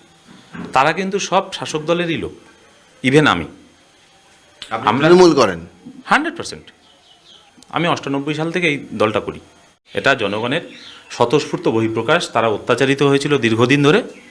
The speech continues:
Speaker 1: যার কারণে তারা সবাই রাস্তায় নেমে আন্দোলনটা করেছে। এদের মধ্যে আপনি খোঁজ নিলে দেখবেন অনেকে হয়তো সিপিএম এর সমর্থক আছে, অনেকে হয়তো বিজেপির সমর্থক আছে, আমি জানি না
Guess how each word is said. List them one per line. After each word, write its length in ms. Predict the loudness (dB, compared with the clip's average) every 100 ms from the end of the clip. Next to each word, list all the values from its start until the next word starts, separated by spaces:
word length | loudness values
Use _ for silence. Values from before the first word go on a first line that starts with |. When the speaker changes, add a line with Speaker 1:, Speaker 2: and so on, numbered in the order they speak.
| -20 -20 -14 -2
Speaker 1:
যার 240 | 4 4
কারণে 340 | 2 0 0 -2
তারা 200 | -2 -2
সবাই 300 | -2 -2 0
রাস্তায় 320 | -2 -2 -2
নেমে 140 | -2
আন্দোলনটা 440 | -4 -4 -8 -8 -10
করেছে। 300 | -12 -14 -6 0
এদের 220 | 2 2
মধ্যে 300 | -2 -4 -4 -4
আপনি 240 | -6 -4 -6
খোঁজ 280 | -4 -2 0
নিলে 180 | 0
দেখবেন 320 | 2 2 -2 -6 -20 -20 -20 -2
অনেকে 680 | 2 2 2 2 2 -2 -14 _ _ _ _ _ -2
হয়তো 200 | 0 0
সিপিএম 380 | -2 0 2 2
এর 80 | 0 -6 -8
সমর্থক 400 | -2 -2 0 -4
আছে, 240 | -4 -8 -14 _ _ _ _ _
অনেকে 340 | 0 2 4 2
হয়তো 420 | 2 2 4 0
বিজেপির 280 | 0 -4 -6
সমর্থক 400 | -6 -8 -6 -6
আছে, 140 | -4
আমি 100 | 0
জানি 240 | 0 0
না 120 | -2